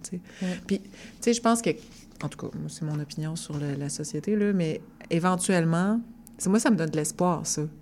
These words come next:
Speaker 1: le sens que, tu sais, les structures immenses dans lesquelles on est peuvent s'écrouler, mais c'est super facile de fabriquer ça,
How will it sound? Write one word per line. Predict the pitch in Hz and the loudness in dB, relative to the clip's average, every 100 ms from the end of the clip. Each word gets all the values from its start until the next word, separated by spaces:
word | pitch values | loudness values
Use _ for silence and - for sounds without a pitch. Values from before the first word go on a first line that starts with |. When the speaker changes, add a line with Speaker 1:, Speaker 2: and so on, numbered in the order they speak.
| - | -2
Speaker 1:
le | 160 | 2
sens | 214 | 2
que, | 202 | 2
tu | 165 | 0
sais, | - 208 | 4 4
les | 180 | 4
structures | - 214 202 - 208 202 202 190 | 2 0 0 4 6 6 6 4
immenses | 180 165 165 170 | 2 2 2 0
dans | 160 | 0
lesquelles | 151 175 | 0 2
on | 160 | 2
est | 156 | 0
peuvent | 175 170 165 | 0 2 2
s'écrouler, | - 160 - 160 156 175 190 - - - | 0 -4 -2 0 2 2 0 -6 -18 -18
mais | - | -10
c'est | - - | -6 -4
super | - 214 | -2 -2
facile | 226 175 - 202 202 | 0 0 0 0 0
de | |
fabriquer | 202 170 170 - 180 180 180 - - - - - - - | 0 -4 -4 -4 -2 -2 -6 -16 -20 -20 -20 -20 -20 -14
ça, | - - 175 | -6 -2 0